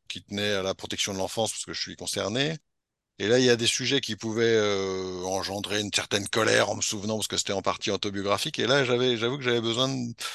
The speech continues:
pas d'une musique, mais ça m'arrivait d'écouter de la S M R, ce qui pour moi s'apparente un petit peu quelque part à un bruit de fond qui peut s'apparenter à de la musique.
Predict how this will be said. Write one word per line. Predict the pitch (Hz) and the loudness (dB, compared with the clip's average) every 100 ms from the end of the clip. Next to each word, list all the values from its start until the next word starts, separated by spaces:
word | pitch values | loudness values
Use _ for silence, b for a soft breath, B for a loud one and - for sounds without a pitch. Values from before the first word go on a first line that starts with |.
| B - | B 2
pas | 160 | 4
d'une | 170 175 165 | 4 2 4
musique, | 165 147 180 170 | 2 2 0 0
mais | 131 | 2
ça | - 135 | 4 4
m'arrivait | 127 135 151 | 4 4 2
d'écouter | 135 131 151 | 0 0 2
de | 135 | 8
la | 131 | 8
S | 131 139 | 8 6
M | 131 | 4
R, | 135 123 101 | 4 0 -2
ce | |
qui | - | -4
pour | 110 110 | -2 2
moi | 123 | 4
s'apparente | - 117 120 107 131 127 | 4 4 4 6 4 2
un | 113 | 0
petit | - | -2
peu | 110 123 | -2 0
quelque | 110 120 | 0 0
part | 104 123 104 | 2 2 4
à | |
un | 107 | 0
bruit | 104 113 | 0 -4
de | 110 | -2
fond | 127 | -4
qui | 120 104 | -4 -2
peut | 107 | 0
s'apparenter | 113 107 113 120 | 2 4 4 4
à | |
de | 110 | 4
la | 107 | 2
musique. | 110 101 92 | 0 -4 -6